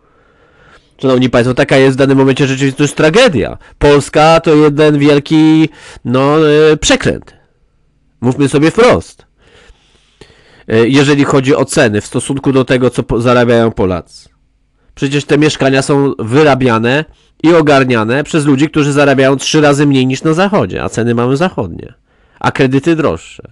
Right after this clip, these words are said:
Dlaczego tak jest? No bo jesteśmy rypani, no i tyle, koniec, kropka.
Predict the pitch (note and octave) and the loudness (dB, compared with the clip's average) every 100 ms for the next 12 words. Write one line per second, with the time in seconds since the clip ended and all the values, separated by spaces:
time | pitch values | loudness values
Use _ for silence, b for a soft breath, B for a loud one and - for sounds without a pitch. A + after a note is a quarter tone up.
0 | _ _ - C#3 D3 A2+ F#2+ E2+ F2+ - | _ _ -4 -2 0 0 -2 -6 -8 -4
1 | C#3+ E3 E3+ E3+ D#3+ F#3 G#3 G3 B2 F2+ | -2 0 0 -2 0 2 2 2 0 -2
2 | E2+ F#2+ C#3 F#2 E2 - G#2+ A#2+ - D2+ | -4 -6 -4 -4 -4 -4 -6 -4 -8 -8
3 | - | -12